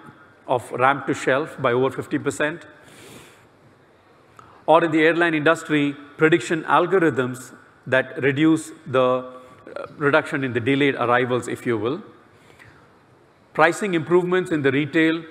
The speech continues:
ten, twenty billion dollar organizations, even a couple of percentage of retail, uh, pricing improvement, increasing margins by about three to four percent or more.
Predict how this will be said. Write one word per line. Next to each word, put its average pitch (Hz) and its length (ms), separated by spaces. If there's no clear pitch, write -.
ten, 151 240
twenty 139 260
billion 143 280
dollar 135 240
organizations, 135 680
even 139 220
a 135 40
couple 143 240
of 139 120
percentage 135 520
of 113 140
retail, 123 440
uh, 120 100
pricing 123 420
improvement, 131 520
increasing 135 680
margins 123 400
by 117 180
about 110 240
three 131 120
to 117 100
four 123 160
percent 117 400
or 110 100
more. 104 320